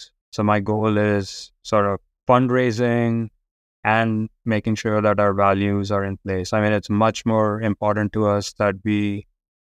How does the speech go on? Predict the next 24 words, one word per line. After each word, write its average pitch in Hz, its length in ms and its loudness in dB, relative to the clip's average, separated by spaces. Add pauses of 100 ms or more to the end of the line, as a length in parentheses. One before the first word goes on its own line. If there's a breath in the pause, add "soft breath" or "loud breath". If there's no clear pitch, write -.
(240)
do 110 160 2
the 101 160 4
right 101 280 4
thing 101 260 -2
by 101 160 2
every 98 240 0
patient 98 580 -2
than, 98 480 -4 (240)
you 101 140 -2
know, 95 260 -10 (640)
like, 98 140 -2
we, 113 180 4
we 113 160 2
have 113 160 4
obviously 110 420 2
grown 104 300 0
in 104 100 2
impact. 98 460 0
We 98 140 -4
started 98 440 0
with, 98 140 -2
I 95 100 2
don't 98 140 0
know, 92 100 -2